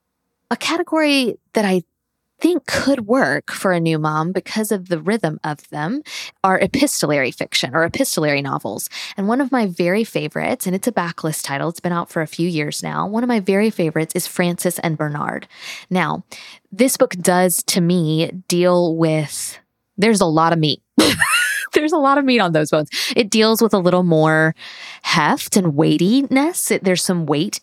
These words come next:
to this book. But because of its epistolary nature, I have a feeling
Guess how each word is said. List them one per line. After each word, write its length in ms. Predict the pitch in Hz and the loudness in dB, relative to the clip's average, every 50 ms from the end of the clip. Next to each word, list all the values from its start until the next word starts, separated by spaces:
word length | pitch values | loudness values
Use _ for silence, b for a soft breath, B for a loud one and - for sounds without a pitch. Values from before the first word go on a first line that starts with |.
| _ - | _ -6
to 100 | - 220 | -4 -2
this 220 | 226 220 - - | -2 -2 -2 -2
book. 300 | - 247 262 - _ - B B B B B B B B _ _ _ _ - | 0 0 -2 -2 _ -12 B B B B B B B B _ _ _ _ -8
But 220 | 190 185 226 185 | 0 2 2 2
because 500 | 196 233 208 - - - - 240 254 247 | 2 0 -2 -2 -2 0 2 2 4 4
of 80 | 247 208 | 4 2
its 140 | 202 - - | 2 2 2
epistolary 680 | 180 - 208 - 208 - - 202 190 180 165 156 151 | 0 2 2 0 2 0 2 0 2 2 2 2 2
nature, 500 | 147 147 165 175 175 - - 151 - - | 2 2 2 2 0 0 0 0 0 0
I 60 | - 151 | 0 0
have 320 | - - - 226 247 220 | -2 -2 -2 -2 0 -2
a 60 | 202 | -2
feeling 800 | - - - - 190 180 175 165 147 139 131 131 131 143 175 247 | -4 -6 -6 -4 0 0 0 0 0 -2 -4 -4 -4 -2 -4 -4